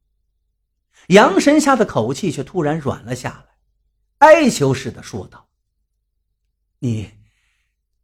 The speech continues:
能不能再让我摸摸你的脸？”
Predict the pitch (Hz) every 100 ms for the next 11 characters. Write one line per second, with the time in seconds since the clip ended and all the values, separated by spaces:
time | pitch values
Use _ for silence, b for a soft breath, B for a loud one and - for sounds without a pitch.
0 | - 151 147 156 151 151 156 - _ _
1 | _ _ _ _ _ - 165 147 147 135
2 | - - _ _ - 190 180 165 151 135
3 | 127 160 156 104 -